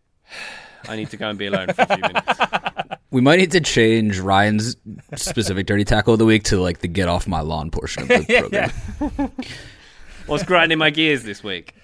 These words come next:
Speaker 2: Yeah.
Speaker 3: <laughs> All right, Theo, what is your dirty tackle of the week?
Speaker 2: All right, it's time to tackle some real fucking problems, huh?
Speaker 3: <laughs> Let's do it.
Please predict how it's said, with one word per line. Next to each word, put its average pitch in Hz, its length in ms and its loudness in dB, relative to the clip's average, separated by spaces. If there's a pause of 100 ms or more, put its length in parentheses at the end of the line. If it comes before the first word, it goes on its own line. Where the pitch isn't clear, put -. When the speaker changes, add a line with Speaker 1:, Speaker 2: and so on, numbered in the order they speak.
Speaker 2:
Yeah. 95 380 -2 (320)
Speaker 3:
<laughs> - 20 -
All - 1400 -6
right, 160 140 2
Theo, 156 400 4
what 190 400 -2
is 151 280 -8
your 147 360 -2
dirty 127 180 -8
tackle 117 300 -10
of 104 60 -12
the 107 60 -12
week? 104 300 -14 (800)
Speaker 2:
All 139 80 0
right, 113 100 2
it's - 140 -6
time 160 160 0
to 151 60 0
tackle 143 320 0
some 101 200 -2
real 110 160 6
fucking 104 380 -2
problems, 98 380 0
huh? 135 500 2 (280)
Speaker 3:
<laughs> - 360 -20
Let's - 160 -10
do 113 160 -6
it. 101 100 -10